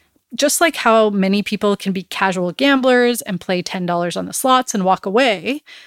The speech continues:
while a minority of people become unable to stop gambling, even if it ruins their life, the same can happen for pornography, or really with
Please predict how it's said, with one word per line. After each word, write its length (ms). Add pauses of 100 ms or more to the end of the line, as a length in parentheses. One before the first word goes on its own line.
(120)
while 360
a 60
minority 480
of 120
people 360
become 380
unable 420
to 120
stop 260
gambling, 480
even 240
if 120
it 100
ruins 260
their 180
life, 520 (500)
the 80
same 260
can 140
happen 300
for 120
pornography, 840 (640)
or 100
really 240
with 120